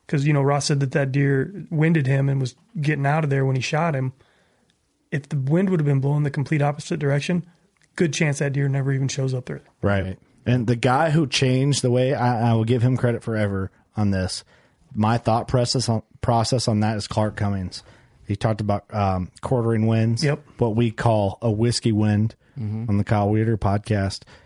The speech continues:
Speaker 2: is, uh, the wind's gotta work for the deer.
Speaker 1: Yeah.
Speaker 3: Yep.
Speaker 2: Otherwise, he has no reason to be there.
Speaker 1: That's right.
Speaker 2: So the deer, a deer will seldom move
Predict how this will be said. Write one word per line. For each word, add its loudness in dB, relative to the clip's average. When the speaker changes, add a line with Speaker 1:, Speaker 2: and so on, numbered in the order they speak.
Speaker 2:
is, 2
uh, 0
the 0
wind's 2
gotta 2
work 0
for -2
the 0
deer. -2
Speaker 1:
Yeah. 0
Speaker 3:
Yep. -6
Speaker 2:
Otherwise, 2
he 0
has 0
no 2
reason 2
to 2
be 2
there. -2
Speaker 1:
That's -6
right. -4
Speaker 2:
So 0
the 0
deer, 0
a -2
deer 2
will 2
seldom 0
move 2